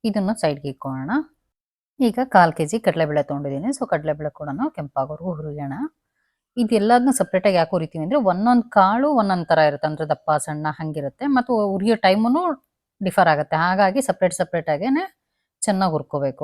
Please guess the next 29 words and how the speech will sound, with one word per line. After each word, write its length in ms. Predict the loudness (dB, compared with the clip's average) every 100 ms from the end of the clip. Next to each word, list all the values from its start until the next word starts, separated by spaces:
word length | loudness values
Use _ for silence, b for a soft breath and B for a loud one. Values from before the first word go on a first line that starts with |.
| -2
ಅಂದ್ರೆ 140 | 0 0
ಎಲ್ಲದೂ 280 | 0 -2 0 -4
ಕಂಪ್ಲೀಟಾಗಿ 480 | -6 -4 0 0 0
ಹುರಿಬೇಕು, 320 | -2 -4 -6
ಅದಕ್ಕೋಸ್ಕರ 480 | -8 -6 -6 -4 -4 -4
ಸಪ್ರೇಟಾಗಿ 340 | -8 -6 -4 -4
ಹುರ್ಕೊತೀನಿ. 480 | -6 -10 -8 -6 -6 -8 _ _ _ _ 2
ಕಡಲೆಬೇಳೆ 360 | 4 4 4 2
ಆಯ್ತು. 220 | 0 -2 0
ಈಗ 100 | 2 2 2 -2 -6 _ _ _ _ _ _ -4 2
ಜೀರಿಗೆ, 280 | 4 4 2 2
ಜೀರಿಗೆ 300 | 4 4 4 2
ಮಾತ್ರ 200 | 0 2 4 4
ಒಂದೂವರೆ 360 | 4 8 6 6
ಕಪ್ಪಷ್ಟು 280 | 0 -2 -4
ತೊಗೊಂಡಿದ್ದೀನಿ, 360 | -4 -4 -4 -4
ಅಂದ್ರೆ 120 | -2 0
ಮುನ್ನೂರೈವತ್ತು 520 | 0 2 4 4 2 -2
ಗ್ರಾಮ್ 180 | -4 -4
ಅಷ್ಟು 140 | -8 -6
ತೊಗೊಂಡಿದ್ದೀನಿ. 480 | -4 -4 -6 -6 -4 -4 -2
ಜೀರಿಗೆ 200 | -4 -2
ಸ್ವಲ್ಪ 180 | -4 -2 0
ಜಾಸ್ತಿ 220 | 0 -2 -10
ಹಾಕ್ತೀನಿ 280 | -10 -12 -8
ಎಲ್ಲದಕ್ಕಿಂತ. 400 | -8 -10 -10 -10 -10 -6
So 60 | -2 -2
ಇದನ್ನು 220 | -2 -8 -6
ಅಷ್ಟೇ 180 | -6